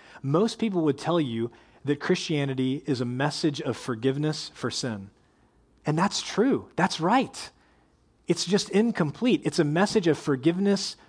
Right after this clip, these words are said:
of sin and radical life transformation. That because we have received the grace of God, because it's appeared to us, we are no longer the same as we were before.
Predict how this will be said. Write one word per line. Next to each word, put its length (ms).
of 160
sin 460
and 600
radical 800
life 300
transformation. 800
That 120
because 640
we 160
have 180
received 460
the 80
grace 280
of 100
God, 200
because 300
it's 160
appeared 440
to 140
us, 180
we 140
are 140
no 260
longer 400
the 100
same 380
as 100
we 80
were 220
before. 400